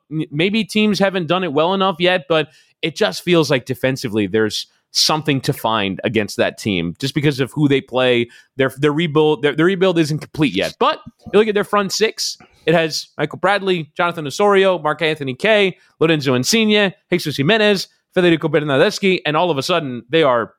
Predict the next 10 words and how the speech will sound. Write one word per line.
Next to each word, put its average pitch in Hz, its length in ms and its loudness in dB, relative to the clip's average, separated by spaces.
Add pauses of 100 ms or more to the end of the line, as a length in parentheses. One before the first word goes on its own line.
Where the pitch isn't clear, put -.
(120)
flying 107 460 -2
and 120 120 -6
they 117 80 -2
score 175 240 2
goals 151 480 0 (240)
and 120 100 -4
they're 117 60 0
fun 175 240 -2
to 151 100 -4
watch. 139 480 0